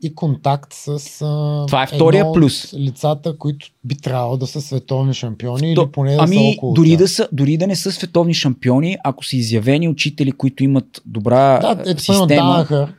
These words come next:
Speaker 1: Данахър,
Speaker 2: Да,
Speaker 1: той
Speaker 2: да.
Speaker 1: няма така
Speaker 2: Затова
Speaker 1: афилия
Speaker 2: аз това го
Speaker 1: програма,
Speaker 2: казах,
Speaker 1: той
Speaker 2: нали?
Speaker 1: никога не се е състезавал, нали?
Speaker 2: М, да, но той
Speaker 1: Но
Speaker 2: произвежда
Speaker 1: произвежда хора,
Speaker 2: Точно
Speaker 1: които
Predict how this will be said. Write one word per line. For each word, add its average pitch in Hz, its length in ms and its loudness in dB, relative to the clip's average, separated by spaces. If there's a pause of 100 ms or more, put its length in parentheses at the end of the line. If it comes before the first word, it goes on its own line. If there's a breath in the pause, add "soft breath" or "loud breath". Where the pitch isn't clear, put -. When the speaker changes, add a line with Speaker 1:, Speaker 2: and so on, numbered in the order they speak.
(140)
Speaker 1:
Данахър, 208 580 2
Speaker 2:
Да, 180 160 2
Speaker 1:
той 175 80 6
Speaker 2:
да. 147 60 2
Speaker 1:
няма 175 320 2
така 143 140 -4
Speaker 2:
Затова 151 200 4
Speaker 1:
афилия 143 180 0
Speaker 2:
аз 185 120 0
това 196 120 2
го - 60 2
Speaker 1:
програма, 156 120 0
Speaker 2:
казах, 170 180 2
Speaker 1:
той 185 100 2
Speaker 2:
нали? 185 80 4
Speaker 1:
никога 185 220 0
не 180 100 0
се 180 160 -4
е 175 60 -2
състезавал, 151 640 0
нали? 127 300 -6
Speaker 2:
М, 196 160 0
да, 175 360 2
но 214 180 4
той 175 200 4
Speaker 1:
Но 190 100 4
Speaker 2:
произвежда 175 680 4
Speaker 1:
произвежда 175 880 0
хора, 165 240 0
Speaker 2:
Точно 139 220 2
Speaker 1:
които 131 160 -2